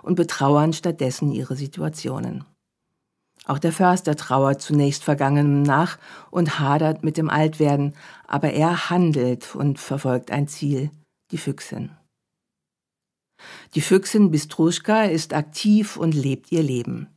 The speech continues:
Ihre Handlungen sind keiner Moral unterworfen,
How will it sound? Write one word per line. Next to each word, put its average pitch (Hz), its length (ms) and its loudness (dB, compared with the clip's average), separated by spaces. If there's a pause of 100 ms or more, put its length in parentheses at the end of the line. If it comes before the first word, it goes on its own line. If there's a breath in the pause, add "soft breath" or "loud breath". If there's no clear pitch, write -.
(440 loud breath)
Ihre 190 320 6
Handlungen 190 560 4
sind 202 240 2
keiner 185 360 2
Moral 135 480 4
unterworfen, 131 760 -2